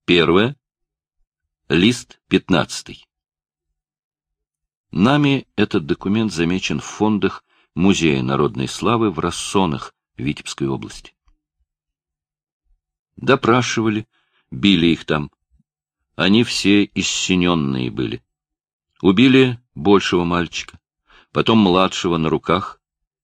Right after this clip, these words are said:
потом ее, третью. А из ямы она вылезла сама.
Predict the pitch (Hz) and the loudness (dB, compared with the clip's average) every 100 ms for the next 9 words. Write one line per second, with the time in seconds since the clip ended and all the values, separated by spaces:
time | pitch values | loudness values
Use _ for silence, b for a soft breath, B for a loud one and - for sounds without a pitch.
0 | - 73 71 98 82 69 69 90 92 _ | -8 -4 0 0 0 0 0 0 -4 _
1 | _ - 62 - - - _ _ _ _ | _ -6 -6 -8 -16 -20 _ _ _ _
2 | _ _ _ _ _ - 85 85 71 92 | _ _ _ _ _ -2 2 2 0 0
3 | 139 104 71 67 65 62 113 104 73 67 | 0 0 0 -2 -4 0 0 0 -4 -10
4 | - 55 57 | -10 -8 -10